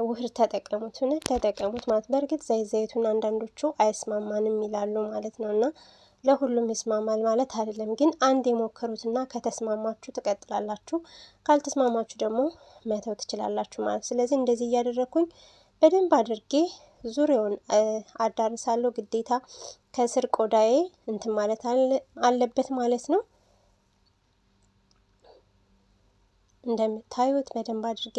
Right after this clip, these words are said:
ማሳጅ እያረኩኝ ስር ስሩ፣ እ፣ እንትን፣ እ፣ አደርጋለሁ ይሄ ማለት ነው። እንግዲህ፣ እ፣ የወይራ ዘይት እንግዲህ ፀጉራችን እንዴት መጠቀም እንዳለብን እንዲሁም ደግሞ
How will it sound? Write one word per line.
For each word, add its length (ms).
ማሳጅ 440
እያረኩኝ 600
ስር 220
ስሩ፣ 260
እ፣ 220
እንትን፣ 360
እ፣ 80
አደርጋለሁ 580
ይሄ 140
ማለት 320
ነው። 100
እንግዲህ፣ 320
እ፣ 120
የወይራ 440
ዘይት 280
እንግዲህ 340
ፀጉራችን 640
እንዴት 260
መጠቀም 440
እንዳለብን 540
እንዲሁም 220
ደግሞ 200